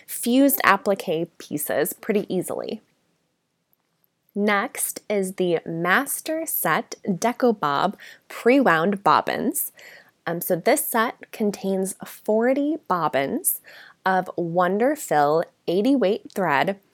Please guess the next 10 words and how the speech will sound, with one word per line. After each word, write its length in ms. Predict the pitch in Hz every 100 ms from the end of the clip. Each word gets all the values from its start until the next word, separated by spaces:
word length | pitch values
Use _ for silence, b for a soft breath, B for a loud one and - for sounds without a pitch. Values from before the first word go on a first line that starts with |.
| _ - -
in 260 | 208 196 -
thirty-six 800 | 233 233 247 240 - 185 - - -
different 460 | 180 170 175 175 -
colors. 560 | - - 58 - - - - _ _ _ _ _ _
So 560 | - - 233 214 202 - -
pre-wound 800 | - - 277 294 190 185 262 294
bobbins 560 | 160 147 143 143 202 -
are 140 | 190 180
great 600 | 165 170 165 160 302 -
for 380 | - 190 180 175